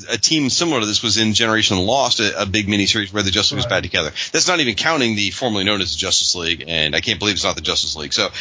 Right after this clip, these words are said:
Speaker 1: this group does get back together, actually, ironically, just without the haircuts. So to some extent, they were kinda right about the <laughs> future, which is crazy to think that.
Speaker 2: Well, I do like on this page here where we're talking about, uh, there's something about, you know, we could have done without the Ernie haircuts, and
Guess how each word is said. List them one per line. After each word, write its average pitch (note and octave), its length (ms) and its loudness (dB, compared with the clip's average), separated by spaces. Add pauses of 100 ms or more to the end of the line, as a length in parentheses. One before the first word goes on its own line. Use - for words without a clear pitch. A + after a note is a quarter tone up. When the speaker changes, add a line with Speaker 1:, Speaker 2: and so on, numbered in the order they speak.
(160)
Speaker 1:
this C#3 160 0
group D3 220 -2
does F3 320 0
get - 280 -4
back - 220 -4
together, F3+ 360 -2
actually, G#2 320 0
ironically, G2 520 -2
just - 200 2
without F2+ 220 -2
the G2+ 80 -4
haircuts. C3+ 380 -2
So A#2 280 0 (280)
to - 80 0
some G4+ 200 2
extent, C3 380 0 (320)
they E3+ 140 -2
were A4 180 -2
kinda - 300 -2
right B2 200 0
about A2 200 -2
the - 60 -2
<laughs> - 0 -
future, - 460 0
which - 200 -2
is C#3 100 2
crazy D#3 380 2
to A2+ 60 0
think F4+ 200 0
that. D2+ 240 0 (240)
Speaker 2:
Well, A#3 160 0
I G3+ 80 4
do A3 160 2
like F3+ 160 0
on E3 100 -2
this C#3+ 140 -2
page D#3 300 -4
here D3+ 100 -4
where D3 160 2
we're D3 140 -4
talking D3 340 2
about, C3 440 2
uh, - 120 -8 (320)
there's C#3 160 -4
something C#3 160 -4
about, C#3 220 0
you C#3+ 60 4
know, B2+ 60 2
we B2 60 2
could - 80 0
have D3 80 0
done C#3+ 120 4
without C#3+ 180 4
the B2 60 -4
Ernie C#3 200 2
haircuts, B2 640 0
and C3 180 -2